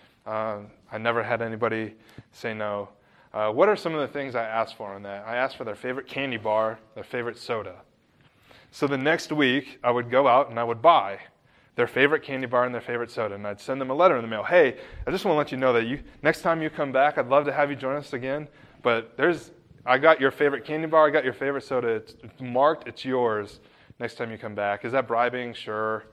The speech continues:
Uh, but seriously, that was a lot of effort. I mean, I didn't have to go to the store. I didn't have to get their favorite candy bar. And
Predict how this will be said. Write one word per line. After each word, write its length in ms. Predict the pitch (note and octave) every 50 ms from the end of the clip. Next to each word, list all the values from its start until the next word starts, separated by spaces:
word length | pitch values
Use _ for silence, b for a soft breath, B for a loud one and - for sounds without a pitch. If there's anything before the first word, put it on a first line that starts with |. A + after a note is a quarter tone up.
| b b b b b b b b b b
Uh, 400 | A2 A#2 A2+ A2 A2 G#2+ A2 G#2+ A2 - - _ _ _ B B B B B B B B B B B -
but 540 | D3 D3 C#3 C3 B2 - - - - - _ _ _ _ _ _ _ _ _
seriously, 380 | _ - - F#3 G#3 G3+ - B2+
that 80 | D#3+
was 100 | F#3+ E3+
a 40 | D#3+
lot 160 | D3+ D#3+ D3+
of 100 | C3+ A#2+
effort. 360 | F3 F3 - A#2+ A2 G#2+ G#2+
I 60 | A2+ A#2+
mean, 300 | B2 A#2+ A#2 A#2 A#2 - b b b b b b -
I 60 | B2
didn't 160 | D3+ E3+ D3
have 140 | D3 D3 C3+
to 100 | - B2+
go 160 | A#2+ B2 B2
to 80 | A#2+ A#2+
the 60 | A2
store. 180 | - B2 A#2+ C3
I 40 |
didn't 140 | D3+ D#3 C#3
have 120 | C#3 B2+ B2+
to 60 | B2+
get 100 | B2+ A2+
their 100 | B2 A2+
favorite 300 | - - A#2+ A2 A2+ -
candy 220 | - A2+ A#2 A#2
bar. 340 | A#2 A#2 A#2 A#2+ B2+ C3+ C3 - b b b b b b b
And 640 | - A#2 A#2 A2+ A2 A2 A2 A2 A2 G#2+ G#2+ G#2+